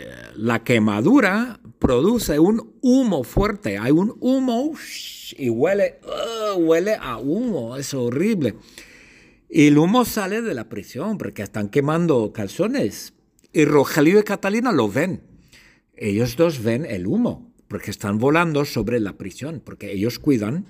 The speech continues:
Catalina. Entonces Rogelio habla primero, él le dice, él le grita, ¿no? "Oye, hay humo en la prisión, hay humo, hay humo en la prisión, sale de la prisión". Y Catalina, que huele su panqueque mágico,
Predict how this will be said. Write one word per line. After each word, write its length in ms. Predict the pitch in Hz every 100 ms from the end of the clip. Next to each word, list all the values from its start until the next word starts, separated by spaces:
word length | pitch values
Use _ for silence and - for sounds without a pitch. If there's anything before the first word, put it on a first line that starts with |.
| _
Catalina. 540 | 190 82 87 180 196 - _ _ _ _ _ _ - _ _ - - - - _ -
Entonces 600 | 123 127 117 175 156 - -
Rogelio 540 | 120 113 113 113 147
habla 260 | 143 165 165
primero, 460 | 98 101 135 98
él 180 | 90 107
le 140 | 131
dice, 320 | 120 143 - 92
él 140 | 113
le 100 | 151
grita, 400 | 104 123 131 87
¿no? 220 | 113 151
"Oye, 720 | 175 226 247 247 226 147 107 _ _ _
hay 240 | - 220
humo 320 | 269 285 277 247
en 80 |
la 140 | 214 156
prisión, 520 | 170 165 214 262 220
hay 280 | 165 220 254
humo, 480 | 311 285 202 120 -
hay 200 | 185 240
humo 480 | 285 269 214 160 143
en 100 | 151
la 120 | 147
prisión, 460 | 165 156 233 233
sale 380 | - 208 247 247
de 100 | 175
la 120 | 143
prisión". 640 | 135 135 117 190 233 147 - _ - _ _ _ _ _ _ _ _ _
Y 460 | 135 104 95 87
Catalina, 600 | 82 101 - 92 165 156
que 120 | - 104
huele 340 | 87 113 120
su 400 | 113 107 95 -
panqueque 540 | 95 98 101 110 107
mágico, 600 | 95 127 - 98 - 117